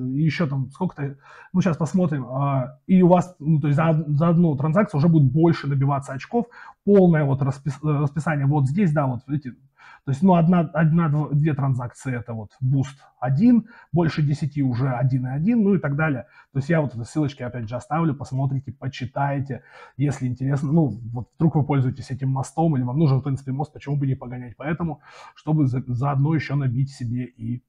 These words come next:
поинтов. А, также мост Arbiter Finance у нас выкатил вот этот вот Layer два двадцать. А, какая-то не, ну, такая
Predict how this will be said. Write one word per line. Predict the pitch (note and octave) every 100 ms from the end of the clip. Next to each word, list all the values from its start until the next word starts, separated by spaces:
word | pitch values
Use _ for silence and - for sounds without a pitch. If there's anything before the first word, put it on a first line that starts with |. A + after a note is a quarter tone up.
| _
поинтов. | D3+ C3 A2 F#2 _ _ _ - - - - -
А, | D#3 E3 E3 D#3+ D#3+ D#3 D#3
также | G#3 G#3+ E3 D#3+
мост | F3+ F#3+ F3+ -
Arbiter | D#3 E3+ F3 D#3+
Finance | F#3 F3 D3+ C3+ D3
у |
нас | D3 C3+
выкатил | D#3 D#3+ C3+ C3+ C3+
вот | C3+ C3
этот | A2+ A2+
вот | C3 B2+
Layer | C3+ D3 D#3+ C#3+ C#3+
два | C3 C3 D3+ C#3
двадцать. | C#3 C3+ C3 D#3 G3 G#3+ - G#3 - - - -
А, | - E3 F3 F3 E3
какая-то | E3 D3+ E3+ D3+ C#3+
не, | D#3 D3
ну, | F3
такая | D3 C3+ B2 A2+ G#2